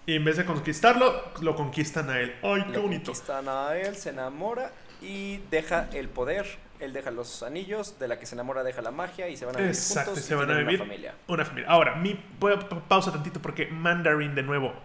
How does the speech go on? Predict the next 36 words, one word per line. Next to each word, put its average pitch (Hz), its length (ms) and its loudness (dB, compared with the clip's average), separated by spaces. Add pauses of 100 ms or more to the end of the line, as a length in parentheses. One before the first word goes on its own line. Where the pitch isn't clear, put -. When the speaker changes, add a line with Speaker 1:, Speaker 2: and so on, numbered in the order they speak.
Speaker 1:
Mandarin 180 480 4
es - 120 2
el 175 120 4
archienemigo 156 1120 0
de 131 120 -2 (120)
Iron 110 180 -6
Man. 107 120 -12 (240)
Ya 196 120 10
no 220 60 6
Speaker 2:
Ujú. 214 80 6
Speaker 1:
nos 208 120 6
tocó 170 220 6
ver 160 160 10
eso 156 160 2
en 139 60 -2
el 135 60 -2
M 131 100 -2
C 127 200 -2
U. - 60 -6 (540)
No 147 140 4
realmente. 127 480 0 (640)
Speaker 2:
Sí, 233 220 -8
¿no? 180 80 2
Speaker 1:
Pero, 156 260 6 (1600)
pero 233 220 6
es 240 120 2
un 392 140 -4
personaje 247 840 -2 (800)
que 196 100 6
desde 196 220 8
que 208 80 2
tú 269 160 4
lo 370 100 10
ves 302 200 6
en 269 180 0
papel 139 440 2